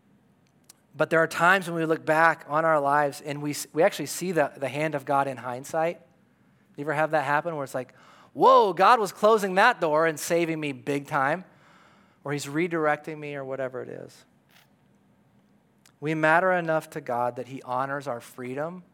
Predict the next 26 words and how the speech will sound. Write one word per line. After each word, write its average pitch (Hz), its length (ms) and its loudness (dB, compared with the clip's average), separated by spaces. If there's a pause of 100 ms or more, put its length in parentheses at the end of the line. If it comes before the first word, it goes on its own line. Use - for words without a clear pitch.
(220)
and 113 80 -16
our 107 100 -14
choice, 147 640 -10 (640)
and 117 100 -16
he 127 100 -12
rarely 165 800 0 (720)
overrides 123 640 -4
that. 113 260 -16 (2000)
I, - 160 -14
in 196 100 -4
fact, 247 220 0
I 262 60 -2
think - 180 -8
sometimes 214 320 -4
God's 156 280 0
saying 143 220 -6
this, 123 380 -12 (560)
"Yeah, 180 240 2 (1040)
you 294 120 2
can 240 120 2
do 208 160 2
that 196 240 8
if 190 100 -4
you 165 100 -4
want 190 240 2
to. 180 280 -2